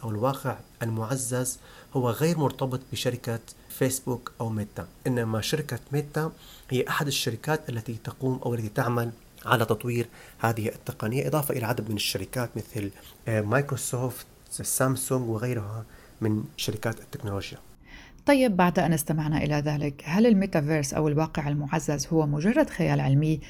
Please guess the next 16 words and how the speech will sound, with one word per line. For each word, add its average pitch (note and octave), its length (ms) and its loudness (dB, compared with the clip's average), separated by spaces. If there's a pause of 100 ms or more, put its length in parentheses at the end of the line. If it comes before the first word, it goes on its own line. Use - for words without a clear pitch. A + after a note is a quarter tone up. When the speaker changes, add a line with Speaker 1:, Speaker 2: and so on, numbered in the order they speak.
(280)
Speaker 2:
أم A3 100 6
أنه C#4 460 8
سيتحقق - 720 -2
فعلًا؟ C#3 380 -2 (340)
Speaker 1:
للإجابة D3+ 580 4
عن C#3 180 4
هذا C#3+ 200 2
السؤال C#3+ 580 0
يجب D#3 260 2 (500)
ببداية C3 760 2
أن A#2 120 2
نعي C#3+ 220 6
جيدًا B2 560 4 (280)
أن A#2 140 4
الواقع B2 420 4
المعزز A#2 800 0